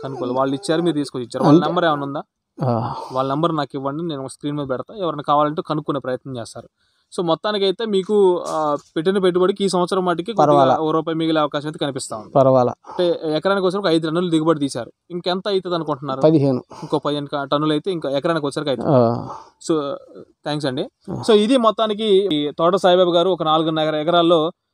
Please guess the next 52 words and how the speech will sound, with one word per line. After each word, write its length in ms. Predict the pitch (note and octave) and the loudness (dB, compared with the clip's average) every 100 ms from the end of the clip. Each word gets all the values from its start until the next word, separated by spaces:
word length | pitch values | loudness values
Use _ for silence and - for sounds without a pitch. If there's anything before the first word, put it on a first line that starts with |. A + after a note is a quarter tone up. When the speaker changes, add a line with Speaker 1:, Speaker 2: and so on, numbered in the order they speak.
| _ C#3+ | _ -4
Speaker 1:
ఆ, 140 | C#3 | -2
బొప్పాయి 320 | C#3 D#3+ G3+ | 0 4 2
సాగు 240 | F3+ E3+ F3 | 4 4 6
చేయడం 180 | E3+ | 4
జరుగుతూ 320 | D#3+ C#3+ C#3+ C#3 | 2 -2 -4 -4
ఉంది. 160 | E3 | -2
అయితే 340 | A3+ G#3+ G3+ E3+ | 0 0 0 0
ఇంకా 160 | F#3 | 0
వేరే 260 | F3 F#3 G#3 | 2 4 4
పంటలు 300 | F#3+ F#3 E3+ | 2 2 2
పసుపు 260 | E3 D#3+ F#3 | 0 0 2
కానీ 240 | E3+ E3+ | 2 2
తర్వాత 340 | E3+ E3 E3 E3+ | 2 2 2 4
మిర్చి 440 | E3+ D#3+ D#3 F#3 | 2 0 -2 2
ఇలాంటి 300 | E3 E3 E3+ | 4 2 0
పంటలు 260 | F3 D#3+ E3+ | -2 -2 0
కూడా 180 | E3+ D#3 | 2 0
వేస్తూ 200 | - D3+ | 0 0
ఉంటారు, 260 | D3 D#3 | 0 0
క-, 260 | F3+ D#3+ D3+ | 0 -2 -2
మనకి 220 | D3+ D3+ | -4 -4
కంద 220 | - D3+ | -4 0
కూడా 200 | E3+ E3 | 2 4
వేస్తూ 200 | D3+ D3 | 2 -2
ఉంటారు. 240 | C3 B2+ - _ _ _ _ _ E3 | -6 -8 -12 _ _ _ _ _ -4
అయితే 180 | G3 | 2
ఈ 280 | A3+ G#3 B3+ | 2 2 0
పంటలో 580 | A#3+ G#3+ G3+ A3+ A3+ A#3 | 0 -2 0 2 4 4
నేను 200 | F#3+ F#3+ | 2 2
ప్రత్యేకంగా 440 | F3+ F3 E3+ G3+ F#3 | 0 -4 -4 0 4
వీడియో 160 | F3 | 6
చేయడానికి 240 | F3+ F3 E3 | 4 2 -2
కారణం 260 | D#3 D#3 | -2 -4
ఏంటంటే 200 | D#3 G3+ F3+ _ - _ - | -4 -6 -8 _ -20 _ -4
తోట 180 | F#3 G#3 | 0 0
నుంచి 260 | A3 G3 | 0 0
కూడా 280 | F#3+ F#3 G#3+ G#3+ | 4 4 4 0
చాలా 140 | F3 F3+ | 0 0
బాగా 220 | D#3 D#3 | 4 2
కాయ, 260 | - D#3 D3 - | 2 -2 -4 -2
కాయ 160 | D3+ D#3 | 0 2
కనిపిస్తా 360 | D3 D3+ - | 0 -2 0
ఉంది, 160 | C#3+ F3 | 0 0
మంచి 240 | F#3+ F#3+ | -2 0
దిగుబడి 300 | F3+ F#3 F#3+ | 2 2 2
అయితే 120 | F3+ | 0
కనిపించింది 440 | F#3 D#3+ E3 D#3+ C3+ | -4 -4 -4 -6 -8
నాకు. 200 | B2 - _ _ _ _ - | -10 -14 _ _ _ _ -4
అయితే 160 | F#3 | 0
దాంతోపాటు 520 | F#3 F#3+ G#3+ A3+ A#3+ | 4 4 4 4 4
ఈ 60 | G#3+ | 2
సంవత్సరం 640 | F#3+ F3+ G#3+ A3 D#3+ G3 | 2 2 2 0 -2 -4